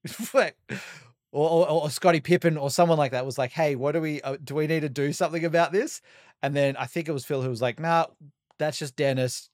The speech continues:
You just need to give him, give him, like, a little bit of space, give him a bit of time, give him a few games off." And then, uh, and then he came back and he just had absolutely monster performances for them.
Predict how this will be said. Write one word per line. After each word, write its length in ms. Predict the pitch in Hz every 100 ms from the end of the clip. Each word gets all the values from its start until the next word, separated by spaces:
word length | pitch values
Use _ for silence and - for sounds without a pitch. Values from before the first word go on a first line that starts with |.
| -
You 120 | 127
just 200 | 123 -
need 180 | 131 120
to 80 | 117
give 200 | 120 113
him, 340 | 117 104 110 _ _ _ _ _ _ -
give 180 | 131 131
him, 340 | 135 131 123 _ _
like, 220 | 160 131
a 40 | 143
little 260 | 135 147
bit 140 | 143 135
of 80 | 123
space, 420 | - 139 208 -
give 200 | 160 151
him 40 |
a 60 | 151
bit 160 | 135
of 80 | 123
time, 500 | 117 113 110 113 202 - _ _
give 140 | - 143
him 60 |
a 60 | 147
few 200 | - 160
games 340 | 147 151 135
off." 440 | 135 127 190 - - _ - - _ -
And 140 | 139
then, 160 | 143 143
uh, 80 | 151 127
and 80 | 165
then 80 | 190
he 80 | 196
came 220 | 190 165
back 240 | 160 131
and 100 | 131
he 100 | 127
just 200 | 127 123
had 180 | 143 123 -
absolutely 420 | 123 - 127 123
monster 400 | 127 117 101 120
performances 560 | 98 - 107 98 98
for 160 | -
them. 80 | 87